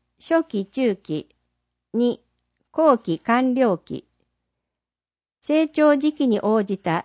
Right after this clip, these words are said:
離乳食に関する講話など。時、一の初期中期は十二月六日火曜十三時三十分から十五時。二の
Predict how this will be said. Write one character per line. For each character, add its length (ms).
離 140
乳 240
食 300
に 120
関 280
す 160
る 100
講 300
話 120
な 200
ど。 160
時、 440
一 340
の 260
初 260
期 180
中 260
期 220
は 220
十 240
二 180
月 300
六 260
日 380
火 160
曜 400
十 280
三 320
時 140
三 280
十 140
分 320
か 100
ら 180
十 280
五 160
時。 240
二 200
の 260